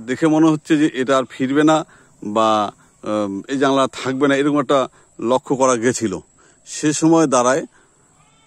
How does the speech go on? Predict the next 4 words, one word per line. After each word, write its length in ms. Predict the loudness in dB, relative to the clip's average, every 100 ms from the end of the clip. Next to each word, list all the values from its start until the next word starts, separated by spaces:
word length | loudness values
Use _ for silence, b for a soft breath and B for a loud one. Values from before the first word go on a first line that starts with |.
| _ _ -8
জিভাগ্রো 640 | 0 2 2 2 2 2 -2 -20
লিমিটেড 500 | -20 -4 -2 0 -2
কোম্পানির 460 | 0 0 2 0 -2
প্রোডাক্ট 460 | -4 0 0 -2